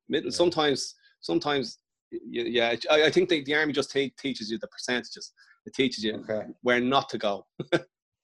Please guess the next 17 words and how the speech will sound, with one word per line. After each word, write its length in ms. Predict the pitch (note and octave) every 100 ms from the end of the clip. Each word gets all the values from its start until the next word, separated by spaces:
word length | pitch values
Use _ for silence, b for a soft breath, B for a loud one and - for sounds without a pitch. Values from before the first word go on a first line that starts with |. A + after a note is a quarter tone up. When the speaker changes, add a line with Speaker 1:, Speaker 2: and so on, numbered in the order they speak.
| _
Speaker 3:
<laughs> 180 | F#2+ - A2
Exactly. 380 | D3 - - A2
Speaker 1:
You 40 |
know. 180 | A2+ A2+ C#3+
Speaker 3:
Yeah. 240 | D3 - - -
Speaker 1:
<laughs> 280 | D3+ C3 -
Speaker 3:
Well, 100 | C3
Speaker 1:
No, 80 | F#3
Speaker 3:
that, 120 | F3
that's 180 | F#3+ G3
Speaker 1:
it 60 |
Speaker 3:
a 20 | E3
good 180 | F3+
thing 160 | F3+ F3
in 80 | D#3+
the 140 | D#3
army. 260 | F3 D3